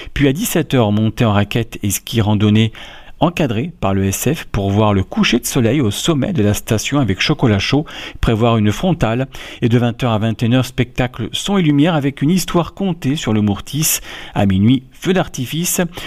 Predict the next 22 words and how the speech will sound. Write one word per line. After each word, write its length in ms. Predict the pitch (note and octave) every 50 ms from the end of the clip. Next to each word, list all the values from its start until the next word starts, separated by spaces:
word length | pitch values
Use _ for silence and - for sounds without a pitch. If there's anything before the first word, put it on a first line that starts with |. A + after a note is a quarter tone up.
| - - - - - - -
Dimanche 360 | D3+ A3+ G#3 F3 D#3 - -
huit 120 | C3+ B2+
février 500 | A2 - A2+ G2+ G2+ G#2 G2 F#2+ G2 F2+ - -
à 100 | G#2 G#2+
neuf 220 | A2+ A#2 A2+ G2+
heures, 240 | G#2+ G#2+ A#2 C3 B2
le 140 | G2 F2+ G2
challenge 540 | - - C3+ C3+ C3 C3 B2+ A2+ A2 A2 -
ski 420 | - - - - C3 B2 - - -
et 100 | G2+ G2
multi-activités. 960 | F#2+ F#2 F#2+ - - B2 A2 G#2 - - - G2 G2 F2+ - - B2+ B2+ B2 - - - - - - -
Tout 140 | - A#3 G#3+
le 80 | F#3
week-end, 400 | D3 B2+ A#2+ A#2+ - - B2 A#2+
exposition 960 | A2+ G2+ - - - - - - G#2+ G#2+ G2+ G#2 A2 G#2 - - B2+ B2+ A#2+
de 80 | G#2+ G#2+
dix 200 | G2 B2+ F#3 G3
photos 540 | - - - D#3+ B2+ - C#3+ E3 F#3+ - -
à 40 | -
travers 420 | - - G2 G2+ G2+ B2 A#2+ A2
la 120 | C#3 G#3
station. 540 | G#3 - - - C3 - - - F#2+ F#2 -